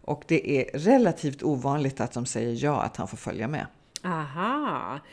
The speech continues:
Speaker 2: Aha, det var ju stor skillnad. Det, det har jag faktiskt aldrig tänkt på,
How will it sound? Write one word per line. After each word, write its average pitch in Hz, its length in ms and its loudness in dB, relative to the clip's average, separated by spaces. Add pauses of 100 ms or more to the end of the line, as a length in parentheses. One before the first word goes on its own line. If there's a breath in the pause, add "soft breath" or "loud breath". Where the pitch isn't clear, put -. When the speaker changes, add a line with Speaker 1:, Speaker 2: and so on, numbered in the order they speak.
(200 loud breath)
Speaker 2:
Aha, 196 440 -2
det 185 100 0
var 392 120 0
ju 403 120 6
stor 160 300 -4
skillnad. 143 460 -4
Det, 247 120 0 (140)
det 233 100 -2
har 359 160 2
jag 240 120 2
faktiskt - 240 -2
aldrig 160 420 -2
tänkt 311 380 -2
på, 156 220 -4